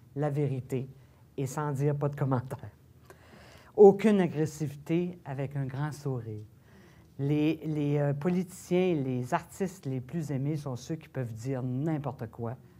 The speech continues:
avec un grand sourire. On en connaît. Les réseaux sociaux. Non, c'est pas une panacée et non, ça ne remplace pas les réseaux traditionnels.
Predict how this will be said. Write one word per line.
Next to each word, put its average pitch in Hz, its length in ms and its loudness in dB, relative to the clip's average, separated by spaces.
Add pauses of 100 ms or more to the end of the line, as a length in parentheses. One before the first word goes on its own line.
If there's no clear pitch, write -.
(140)
avec 117 260 -10
un 110 80 -6
grand 104 220 -10
sourire. 107 580 -14 (640)
On 135 160 0
en 139 120 2
connaît. 123 360 -4 (760)
Les 226 160 10
réseaux 294 280 8
sociaux. 175 500 4 (1000)
Non, 233 440 12
c'est 233 160 8
pas 202 160 8
une 190 100 2
panacée 180 640 4
et 220 140 10
non, 247 380 10
ça 214 180 8
ne 190 100 6
remplace 156 420 2
pas 170 180 2
les 151 200 2
réseaux 139 280 0
traditionnels. 117 760 -4